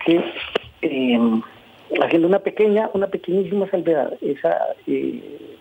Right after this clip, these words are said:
Indiscutiblemente el patrimonio es dinámico, el patrimonio, digamos, como que siempre se está moviendo y no depende solamente de, de, de las comunidades, pero el Estado transforma,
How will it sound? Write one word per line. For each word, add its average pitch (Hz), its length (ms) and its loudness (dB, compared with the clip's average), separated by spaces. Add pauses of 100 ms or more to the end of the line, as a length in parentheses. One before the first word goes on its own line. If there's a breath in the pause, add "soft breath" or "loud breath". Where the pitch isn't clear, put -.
(100)
Indiscutiblemente 175 680 2
el 165 60 0
patrimonio 147 440 2
es 135 40 2
dinámico, 143 760 0
el 127 100 -4
patrimonio, 135 720 2
digamos, 131 420 2
como 135 200 2
que 120 360 0
siempre 139 280 2
se 143 80 -6
está 143 180 2
moviendo 151 540 4
y 139 40 2
no 143 140 4
depende 135 380 2
solamente 139 580 0 (760 loud breath)
de, 147 320 4
de, 135 180 4
de 147 160 4
las 139 140 2
comunidades, 156 420 4
pero 160 280 2
el 143 100 0
Estado 143 360 0
transforma, 131 720 -2